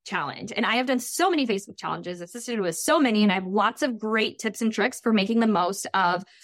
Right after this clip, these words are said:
like, having a pop-up Facebook group or something like that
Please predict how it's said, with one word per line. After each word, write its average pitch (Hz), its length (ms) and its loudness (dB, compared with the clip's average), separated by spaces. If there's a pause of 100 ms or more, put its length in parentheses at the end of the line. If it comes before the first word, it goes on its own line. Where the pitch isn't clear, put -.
like, 196 180 0
having 233 300 0
a - 40 -4
pop-up 226 400 -4
Facebook 196 380 -2
group 190 340 -4
or 190 60 -2
something 190 260 -2
like 175 260 -2
that 170 280 0